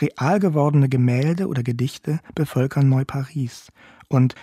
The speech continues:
selbst der Himmel über der Stadt ist nicht mehr sicher, wie der Pilot einer deutschen Messerschmitt erfahren muss,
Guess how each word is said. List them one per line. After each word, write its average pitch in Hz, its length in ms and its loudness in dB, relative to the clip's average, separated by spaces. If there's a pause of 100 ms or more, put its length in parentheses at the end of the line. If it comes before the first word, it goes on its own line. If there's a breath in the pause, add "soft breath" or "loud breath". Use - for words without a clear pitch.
(180 loud breath)
selbst - 260 -2
der 151 80 -2
Himmel 202 300 4
über 147 140 -2
der 147 80 -2
Stadt - 320 -4
ist - 180 -6
nicht - 160 -4
mehr 156 140 2
sicher, 139 400 -4 (400 soft breath)
wie 139 80 0
der 135 160 0
Pilot 151 480 0
einer 139 200 4
deutschen 143 400 0
Messerschmitt 135 580 -2
erfahren 127 360 -2
muss, 139 260 2